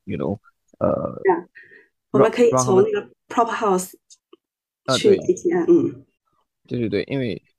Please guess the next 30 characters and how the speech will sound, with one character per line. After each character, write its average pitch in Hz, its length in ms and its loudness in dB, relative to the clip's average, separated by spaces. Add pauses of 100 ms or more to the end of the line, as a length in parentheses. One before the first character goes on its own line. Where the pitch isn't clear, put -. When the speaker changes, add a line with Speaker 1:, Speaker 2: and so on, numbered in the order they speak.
(120)
Speaker 1:
呃， 107 220 -2 (260)
因 165 80 -2
为 156 60 0
很 127 180 0
多， 139 240 -2
很 131 180 -4
多 131 160 0
项 127 260 0
目 123 140 -2
都 120 160 -2
是 110 400 -6
你， 113 360 -10
你 120 120 -6
需 135 240 -4
要 127 140 2
是 120 280 -4
持 - 260 -2
有 92 180 0
人， 82 260 -6 (280)
你 120 120 -8
才 117 180 -2
能 117 120 -4
够， 113 380 -4 (340)
呃， 87 240 -8 (300)
享 104 260 -2
受 120 180 0
到 107 160 2
他 107 120 -2
们 95 320 -6 (460)
的 67 460 -6